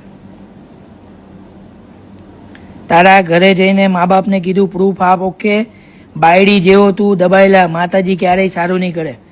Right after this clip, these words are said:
હાલતા અને ચાલતા,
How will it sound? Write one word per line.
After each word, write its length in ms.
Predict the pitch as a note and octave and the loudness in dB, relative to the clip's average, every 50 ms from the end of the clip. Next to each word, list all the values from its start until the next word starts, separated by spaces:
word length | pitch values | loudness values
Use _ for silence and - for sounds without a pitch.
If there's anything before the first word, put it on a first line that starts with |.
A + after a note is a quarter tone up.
| _ - - - _ _ _ - _ _ _ - _ - - - - - _ - - - - - - - - - _ - | _ -20 -20 -20 _ _ _ -20 _ _ _ -20 _ -20 -20 -20 -20 -20 _ -20 -20 -20 -20 -20 -20 -20 -20 -20 _ -8
હાલતા 520 | B2+ D3+ F3 G#3 A3 G3+ C4+ B3+ B3+ B3 - | -2 0 0 0 0 0 0 2 2 2 0
અને 320 | - - G3 G#3+ A3 A3 | 0 -2 -2 -2 -2 -2
ચાલતા, 540 | F#3+ - A3 G3+ A3+ G#3 F#3 G3 D#3 C#3 | -2 -2 0 0 0 0 -2 -4 -6 -6